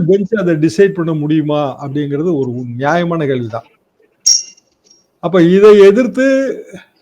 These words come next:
கண்டிப்பாக ஏதாவது ஒரு வகையில சட்ட நடவடிக்கை மத்திய அரசாங்கம் எடுக்கும். அதுக்கு டூ, த்ரீ டேஸ் ஆகும்.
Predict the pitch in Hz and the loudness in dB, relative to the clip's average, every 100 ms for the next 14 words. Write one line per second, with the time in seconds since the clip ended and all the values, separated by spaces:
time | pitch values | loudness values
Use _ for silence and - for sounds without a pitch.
0 | _ - 185 202 180 190 185 220 220 - | _ -2 2 2 2 2 2 0 -2 -6
1 | - 165 190 208 220 208 185 175 165 185 | -2 2 4 4 4 2 2 0 0 0
2 | 175 170 160 185 165 160 160 151 175 220 | 0 -2 -2 -2 -2 -2 -2 -4 -4 -4
3 | - _ 160 165 175 151 156 170 147 160 | -6 _ -8 -2 -2 -2 -4 -2 -2 -2
4 | 139 - 131 151 165 131 151 143 151 165 | -6 -18 -10 -8 -6 -6 -6 -6 -4 -4
5 | - 135 143 - | -4 -4 -4 -6